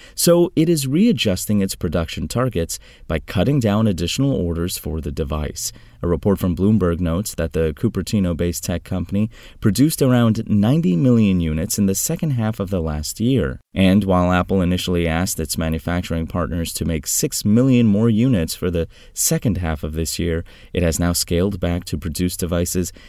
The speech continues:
in line with last year's levels. Apple's iPhone fourteen was merely an iterative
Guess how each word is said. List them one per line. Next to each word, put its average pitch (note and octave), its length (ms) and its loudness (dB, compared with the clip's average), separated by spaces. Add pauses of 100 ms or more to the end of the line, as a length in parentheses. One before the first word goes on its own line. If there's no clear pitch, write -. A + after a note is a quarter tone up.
(160)
in A#2+ 240 4
line G#2 380 6
with G2 180 0
last G#2 460 -2
year's D2+ 300 -2
levels. D2 520 -6 (360)
Apple's E2+ 360 0
iPhone E2+ 400 0
fourteen F2+ 540 0
was E2 180 -4
merely C#3 380 2
an F2 180 2
iterative E2 640 2